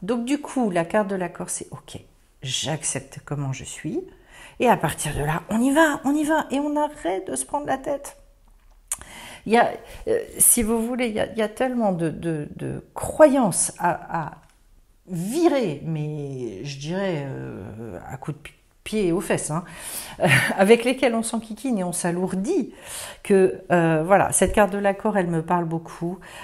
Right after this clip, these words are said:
elle est extrêmement juste. Quand on se met d'ailleurs en accord avec son inconscient, avec tout ce côté, euh,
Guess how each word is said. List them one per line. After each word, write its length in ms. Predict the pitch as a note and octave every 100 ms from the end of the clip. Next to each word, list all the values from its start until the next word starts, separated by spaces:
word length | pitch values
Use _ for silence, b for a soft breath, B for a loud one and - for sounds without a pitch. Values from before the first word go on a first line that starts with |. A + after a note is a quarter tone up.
| B
elle 140 | F3 F3
est 60 |
extrêmement 600 | F3+ - - F#3 F3+ E3+
juste. 500 | D#3 E3 G3 - - D#3 B B B -
Quand 200 | G#3+ A3
on 80 | A#3+
se 140 | -
met 140 | A#3+
d'ailleurs 320 | A#3 G3+ G3 F#3+
en 120 | F3+
accord 540 | E3+ E3+ A#3+ A#3 - -
avec 500 | F3 F3 F3 F3 - - _ _ _
son 280 | - - E3+
inconscient, 760 | D3+ C#3+ F#3+ G3+ - F3 E3 E3 B B B
avec 480 | D3 D#3 D#3 - -
tout 180 | - F3
ce 180 | - D3
côté, 680 | - D#3 D3+ - E3 D#3+
euh, 80 | C#3